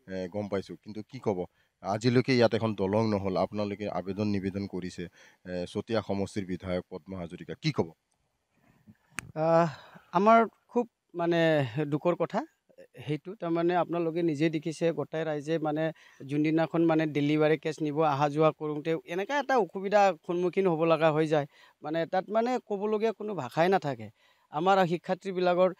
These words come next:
Speaker 2: যিটো অহা যোৱা কৰা, সেইটো ৰাস্তাত আমি মানে কোনটো দেশত আছোঁ মই নিজে, মানে আমি নিজেই নাজানা নিচিনা কিবা অনুভৱ কৰিব লগা হৈ যায়। সেইটো এনেকুৱা এটা পৰিস্থিতিত আমি সন্মুখীন হয়। তাৰপিছত পদ্ম হাজৰিকা ডাঙৰীয়াৰ কথাটো আৰু কি ক'ম, ৰাইজে চিনিয়ে নাপায়, আহি থাকে, গৈ থাকে,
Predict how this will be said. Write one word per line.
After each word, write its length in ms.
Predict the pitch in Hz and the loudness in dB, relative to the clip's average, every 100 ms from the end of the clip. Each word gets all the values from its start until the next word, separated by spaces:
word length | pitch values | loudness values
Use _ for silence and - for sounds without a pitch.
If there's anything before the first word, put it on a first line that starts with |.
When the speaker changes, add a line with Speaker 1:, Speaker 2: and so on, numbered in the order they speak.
| _ - | _ -12
Speaker 2:
যিটো 160 | 160 202 | -4 2
অহা 260 | 180 170 | 2 4
যোৱা 220 | 180 180 180 | 4 4 4
কৰা, 320 | 160 151 170 | 2 0 0
সেইটো 300 | 190 208 254 | 0 0 0
ৰাস্তাত 380 | 196 165 220 - | 0 0 -6 -4
আমি 200 | 220 233 | -4 -2
মানে 360 | 220 240 233 - _ | 0 2 0 -2 _
কোনটো 340 | - 302 359 330 | -6 -4 0 2
দেশত 360 | 233 214 240 | 2 2 0
আছোঁ 220 | 220 220 233 | 0 0 -2
মই 160 | 233 | 2
নিজে, 320 | 214 180 208 | 2 4 4
মানে 280 | 202 196 202 | 4 4 4
আমি 200 | 180 208 | 6 6
নিজেই 300 | 214 190 240 | 6 8 8
নাজানা 340 | 233 175 175 165 | 8 8 6 4
নিচিনা 340 | 147 165 175 | 2 0 0
কিবা 220 | 165 165 | 0 -4
অনুভৱ 360 | 180 160 160 156 - | -2 0 0 -2 -4
কৰিব 220 | 156 147 | -12 -8
লগা 220 | 147 131 123 | -6 -6 -4
হৈ 200 | 127 135 | 0 0
যায়। 140 | 113 | 0
সেইটো 220 | 151 214 | -2 -2
এনেকুৱা 320 | 202 156 165 | -4 -4 -2
এটা 160 | 165 175 | -2 -4
পৰিস্থিতিত 440 | 170 156 139 160 | -4 -8 -8 -10
আমি 240 | 151 147 190 _ _ _ | -8 -6 -8 _ _ _
সন্মুখীন 380 | 175 175 151 170 | 0 2 4 2
হয়। 140 | 143 110 _ _ - | 2 -2 _ _ -6
তাৰপিছত 280 | 254 262 254 | -4 -2 -2
পদ্ম 220 | 247 247 | -2 2
হাজৰিকা 560 | 262 254 262 262 269 269 - - - | 4 4 0 4 6 4 2 -6 4
ডাঙৰীয়াৰ 420 | 226 254 254 269 | 8 10 10 10
কথাটো 360 | 254 262 254 269 | 8 4 4 6
আৰু 180 | 254 254 | 8 6
কি 180 | 233 254 | 4 4
ক'ম, 220 | 240 220 | 6 10
ৰাইজে 280 | 214 214 240 | 10 8 4
চিনিয়ে 400 | 233 226 320 339 | 6 10 12 12
নাপায়, 420 | 320 285 285 269 _ | 10 6 2 -2 _
আহি 320 | - 160 226 | 0 4 4
থাকে, 340 | 226 226 233 202 | 2 2 2 2
গৈ 300 | 165 202 226 | 4 4 4
থাকে, 360 | 214 214 214 | 0 -2 -6